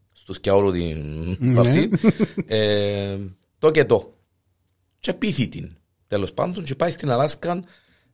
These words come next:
Speaker 1: ε, σε μια εφημερίδα, η οποία, εντάξει, φαντάσου τώρα ήταν στην Sunday Times, ας πούμε, και πήγαινε στην
Speaker 2: Alaska Times.
Speaker 1: Alaska Times. <laughs> Που ήταν, μιλούμε, ε, έπιασε έναν κομμάτι που το mall, που το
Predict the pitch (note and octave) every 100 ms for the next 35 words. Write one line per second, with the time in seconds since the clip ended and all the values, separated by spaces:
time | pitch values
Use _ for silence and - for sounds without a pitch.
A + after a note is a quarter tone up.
0 | _ C3 B2 B2 A#2+ A#2+ A#2+ A#2+ _ _
1 | - - A#2 E3 C3+ B2+ A#2 E3 E3+ E3+
2 | A2 C3 B2 - G2+ - - G2 G#2+ G#2
3 | G#2 A#2 A#2 A2 - F#2+ F2 E2 E2 -
4 | A2 G#2+ G2 - G2+ F#2+ - - D3+ D#3
5 | C#3 C#3+ D3 C#3+ C#3+ C3+ B2 A#2+ A2+ A2
6 | G#2+ _ _ _ _ - G2 G2+ G#2+ -
7 | F2+ - F2 A2 A2+ A#2 G2 - - E3
8 | G3 - F3 - - - - - A#2+ C3+
9 | C#3 B2+ A#2 A#2+ C3+ C3 B2 A#2+ A2 -
10 | _ _ _ _ G2+ G2 G2 - - A#2
11 | B2+ C#3 A2+ G#2+ B2 B2+ C3 G2 G#2 A2
12 | G#2+ B2 C3 - G2 F2+ F2 E2+